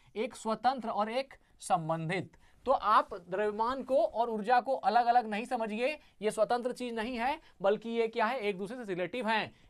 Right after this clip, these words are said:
एक दूसरे के से संबंधित हैं। और क्या कहा कि प्रत्येक पदार्थ, है ना, उसके द्रव्यमान के कारण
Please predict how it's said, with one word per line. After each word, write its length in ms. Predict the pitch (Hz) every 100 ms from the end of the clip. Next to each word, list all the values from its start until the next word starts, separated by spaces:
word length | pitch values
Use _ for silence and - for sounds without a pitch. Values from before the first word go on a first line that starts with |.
| -
एक 160 | 196
दूसरे 240 | 202 175 208
के 180 | 262
से 260 | 214 240 320 _ _
संबंधित 720 | - 202 185 190 196 190 233
हैं। 240 | 214 170 110 _ - -
और 160 | 240
क्या 180 | 226 254
कहा 380 | 247 226 262 339 - _
कि 100 | 240
प्रत्येक 560 | 196 233 214 254 294 -
पदार्थ, 560 | - 220 240 359 - - _ -
है 60 | 240
ना, 260 | 294 175 - _ 196
उसके 280 | 208 -
द्रव्यमान 480 | 226 233 226 233 269
के 100 | 262
कारण 280 | 240 220 277